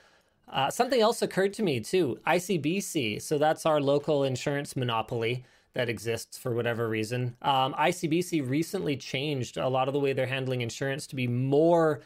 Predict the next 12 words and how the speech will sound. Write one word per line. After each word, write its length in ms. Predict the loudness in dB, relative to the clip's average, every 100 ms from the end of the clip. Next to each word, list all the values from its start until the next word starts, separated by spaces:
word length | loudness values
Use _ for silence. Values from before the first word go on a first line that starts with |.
| _
tied 300 | -2 0 0
to 100 | -2
the 100 | -4
driver 680 | -4 -2 0 2 2 -2 -2 -14 _
and 220 | -4 0
less 260 | 0 0 -2
tied 280 | 0 0 0
to 80 |
the 80 | -2
vehicle. 480 | 0 0 0 0 -2
So 160 | -2 0
that's 280 | 2 0